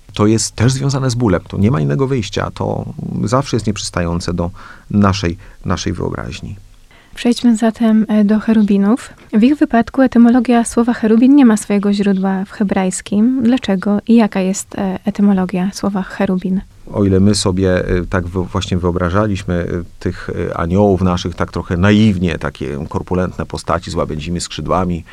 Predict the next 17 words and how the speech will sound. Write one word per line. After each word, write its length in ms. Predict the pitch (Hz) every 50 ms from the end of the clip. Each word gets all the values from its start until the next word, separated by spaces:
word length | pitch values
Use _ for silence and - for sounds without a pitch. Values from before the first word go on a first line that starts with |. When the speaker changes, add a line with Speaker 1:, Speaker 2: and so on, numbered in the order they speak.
| - - - - - - - - -
Speaker 1:
to 380 | - 92 87 87 50 50 50 50 - - - 92
cały 260 | - - 95 104 110
wschód 280 | - - - - 92 87
myślał 400 | 87 90 92 - - 95 92 85
właśnie 460 | 80 85 85 90 90 - - 104 92
o 100 | 85 87
ich 320 | 90 92 92 - - - - _ -
ogromnej 520 | 101 95 95 104 113 101 101 95 95 90
mocy, 440 | 87 87 95 95 82 - - - 85
więc 200 | 82 78 78 -
sobie 240 | - 85 85 85 -
przedstawiano 1160 | - - - - - 85 85 87 - 95 90 - - - - 95 87 82 92 101 110 104 92
duchy 300 | 90 90 101 101 - 98
opiekuńcze, 680 | 90 - - - 80 - - 123 120 107 90 - - -
nazwano 400 | - 85 - 82 80 82 82 -
ich 100 | - -
tam 160 | - -